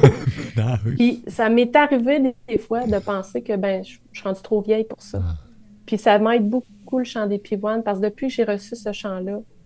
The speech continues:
Speaker 2: quand je me pense ça, je fais non. Je fais, « Attends, non. Qu'est-ce qui, qui me fait penser, là, que je suis trop vieille pour ça ? »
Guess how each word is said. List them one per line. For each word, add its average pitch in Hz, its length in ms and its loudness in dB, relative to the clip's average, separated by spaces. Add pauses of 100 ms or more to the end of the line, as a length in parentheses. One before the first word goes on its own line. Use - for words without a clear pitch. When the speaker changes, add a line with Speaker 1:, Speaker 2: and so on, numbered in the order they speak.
(640)
Speaker 2:
quand 233 220 0
je 233 140 -4
me 208 40 -6
pense 202 340 -6
ça, 214 440 -8
je - 140 -20
fais 202 120 -4
non. 175 160 -6 (1000)
Je - 80 -20
fais, « 214 80 -2
Attends, 202 160 -4
non. 185 180 -4 (400)
Qu'est-ce 294 240 0
qui, 208 220 -4
qui 214 120 -2
me 202 80 2
fait 208 160 -2
penser, 214 580 0
là, 202 220 -2
que 175 140 -4
je - 80 -10
suis - 100 -16
trop 202 200 0
vieille 208 260 -2
pour - 200 -12
ça ? » - 220 -16